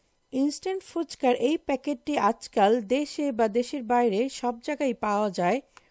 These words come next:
উপরে লেখা থাকে পানিপুরি, গোলগাপ্পা বা বাংলায় ফুচকা লেখা থাকে এবং নিচে লেখা থাকে ready to fry। দেশের বাইরে দেশি গ্রোসারিগুলিতে প্যাকেটটি অ্যাভেলেবল এবং দেশেও আশেপাশের সব গ্রোসারি স্টোরগুলিতে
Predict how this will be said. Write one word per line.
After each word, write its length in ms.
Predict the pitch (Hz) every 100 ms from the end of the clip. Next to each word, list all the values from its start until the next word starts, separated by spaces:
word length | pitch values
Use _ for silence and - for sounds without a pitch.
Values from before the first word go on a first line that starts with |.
| _ _ _ _ -
উপরে 340 | - 339 359
লেখা 280 | 294 254 311
থাকে 320 | - 277 240
পানিপুরি, 760 | 233 277 285 302 294 254 226 247
গোলগাপ্পা 680 | 254 277 247 254 - 214
বা 120 | 226 226
বাংলায় 440 | 226 247 302 330
ফুচকা 380 | - 302 - 262
লেখা 260 | 196 -
থাকে 300 | 196 208 185
এবং 260 | 262 220 240
নিচে 280 | 233 240 302
লেখা 240 | 285 294
থাকে 220 | 294 302
ready 340 | 320 269 247 262
to 120 | 240
fry। 380 | 196 226 170 160 - _ _ _ _ _ - _ -
দেশের 300 | 254 269 330
বাইরে 280 | 277 294 311
দেশি 340 | 233 269 359
গ্রোসারিগুলিতে 840 | 285 240 240 254 233 226 - 220
প্যাকেটটি 420 | 208 208 208 190 220
অ্যাভেলেবল 540 | 196 208 202 208 269
এবং 340 | 220 208 226
দেশেও 500 | 208 226 240 311 233
আশেপাশের 540 | 240 214 - 233 233 240
সব 180 | 240 208 -
গ্রোসারি 360 | 202 214 277
স্টোরগুলিতে 720 | 269 262 220 220 180 - 226